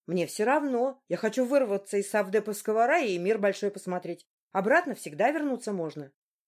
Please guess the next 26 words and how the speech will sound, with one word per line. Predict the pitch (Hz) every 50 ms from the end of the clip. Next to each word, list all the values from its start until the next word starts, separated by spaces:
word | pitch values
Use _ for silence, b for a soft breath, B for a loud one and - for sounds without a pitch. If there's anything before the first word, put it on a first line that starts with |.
| _ _ _ _ _ _ _
«Какая | - 120 120 _ _ - - 214 240 240 240 233 226
разношёрстная | 202 208 185 202 196 190 190 - - 190 180 180 - 170 170 165
компания», | 160 - 170 170 160 156 - - 160 147 135 127 123 120 113 104 _ _ _ _ _ _ -
недоумевала | 151 160 165 151 175 175 170 170 175 175 160 160 147 147 143 143 147
Алина. | 147 143 139 127 123 120 113 120 _ _ _ _ _ _ _ -
Лена | 131 139 151 151 156 151
права. | - 170 185 202 190 185 156 123 123 _ _ _ _ _ _ _ _
По | - 139 -
какому | 180 185 185 - 269 226 170 135
принципу | - - 226 240 220 175 - 139 - - 127
всех | - - - 151 - -
выбирали? | 139 135 151 170 170 160 135 123 113 113 _ _ _ _ _ _ _ _ _ _ _ _ -
Я | 131 151 214 247 254
чуть-чуть | 247 - 147 139 - - - 202 214 208 -
танцую, | 208 190 185 180 - - 185 180 175 165
Лена | 143 127 170 233 240 185
поёт, | 151 - - 135 131 127 147 190 202 - _ _ _ _ _ _ _ _ _ -
Маша | 180 240 247 - 160
просто | - - - 170 202 - - 196
хорошенькая, | - 196 196 196 185 180 - 175 170 170 - 175 170 160 _ _ _ _ _ _ _ _ _ _ -
а | 151
Валентина — | 175 185 226 240 240 359 339 262 170
кот | - - - 180 180 175 -
в | -
чёрном | - - 180 175 160 165 165 165
мешке. | 165 165 170 165 - _ - 165 156 160